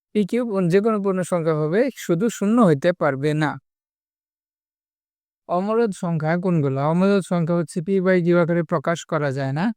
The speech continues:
এই ধরনের সংখ্যাকে অমূলদ সংখ্যা বলে। যেমন, এ, এখানে পি by পি ও কিউ দুইটাই কি হবে? পূর্ণ সংখ্যা হবে এবং কিউ জিরো হইতে পারবে না। হ্যাঁ, বি-, এই ম-, অমূলদ সংখ্যা। তো এইটা তো পি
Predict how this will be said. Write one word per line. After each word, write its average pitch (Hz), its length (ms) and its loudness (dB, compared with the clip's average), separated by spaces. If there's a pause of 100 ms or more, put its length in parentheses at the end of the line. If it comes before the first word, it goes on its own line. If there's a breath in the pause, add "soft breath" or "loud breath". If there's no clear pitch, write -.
(300)
এই 185 140 4
ধরনের 170 360 0
সংখ্যাকে 156 480 -4 (400 soft breath)
অমূলদ 220 460 4
সংখ্যা 160 400 -4
বলে। 135 280 -6 (340 soft breath)
যেমন, 175 380 -2 (400 soft breath)
এ, 175 100 0 (200)
এখানে 214 300 2 (160)
পি 214 140 -2 (140)
by 190 260 6
পি 208 160 -2 (100)
ও 202 120 6
কিউ 175 220 0
দুইটাই 175 380 0
কি 202 160 -6
হবে? 170 300 -2
পূর্ণ 214 280 -6 (100)
সংখ্যা 170 380 -8
হবে 147 320 -2 (400 loud breath)
এবং 170 280 2 (180)
কিউ 196 200 2
জিরো 170 300 4
হইতে 156 240 2
পারবে 131 300 0
না। 123 140 -2 (360 loud breath)
হ্যাঁ, 226 260 2 (100)
বি-, 151 400 0
এই 143 340 -2
ম-, 160 180 -4
অমূলদ 175 320 0
সংখ্যা। 143 320 -6 (440)
তো 185 60 4 (120)
এইটা 190 300 4
তো 226 180 4
পি 214 140 -2